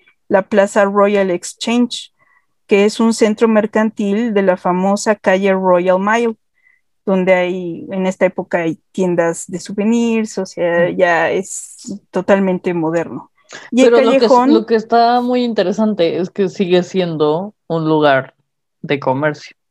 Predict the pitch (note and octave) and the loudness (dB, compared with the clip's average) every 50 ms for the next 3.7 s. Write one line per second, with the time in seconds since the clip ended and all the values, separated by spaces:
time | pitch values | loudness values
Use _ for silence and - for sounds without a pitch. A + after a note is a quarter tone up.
0 | _ _ - - E3+ F#3 B3 C#4 _ _ - E4 F4 - - C#4 C4+ D4+ D#4+ C#4 | _ _ -14 -12 -10 -10 -10 -14 _ _ 0 0 0 0 0 2 2 2 2 0
1 | A#3 - _ - - C4+ C#4+ - C4+ B3+ - - C#4 D#4+ D#4+ C4+ - - E3+ D#3+ | -8 -10 _ -14 -12 -12 -10 -8 -10 -10 -6 -4 -6 -6 -6 -8 -12 -10 -8 -6
2 | D#3 E3 D#3+ F#3 - - G#3 G3+ A#3 A3+ A#3 A3 A3 C4 G3 G3 A3 A3+ A#3 F#3+ | -6 -6 -4 -4 0 2 4 4 6 6 4 6 6 4 4 4 4 2 0 0
3 | - F#3+ F3+ D#3+ D#3+ G3 F#3 F#3 D#3 D3+ D3 D3 D3+ - | 2 2 4 4 4 2 2 0 0 0 -2 -4 -6 -8